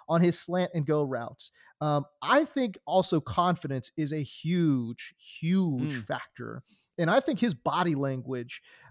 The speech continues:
Speaker 1: um, you know, over the last, you know, three or four games, you can just tell, man, like, he is really starting to feel himself just a little bit.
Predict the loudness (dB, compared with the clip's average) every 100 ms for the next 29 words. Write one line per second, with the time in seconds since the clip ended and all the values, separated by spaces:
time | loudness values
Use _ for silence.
0 | -2 2 4 4 2 -2 -4 0 2 2
1 | 2 4 4 4 -2 -4 -2 -2 -2 0
2 | -2 -2 -2 -2 -4 -10 _ _ _ -6
3 | 0 0 -2 -6 -2 0 0 -4 -6 -6
4 | -4 -6 -4 -2 2 0 0 0 2 4
5 | 2 2 0 0 -4 -2 -2 0 -2 -4
6 | -4 -4 -4 -8 -6 -6 -4 -4 -2 0
7 | 0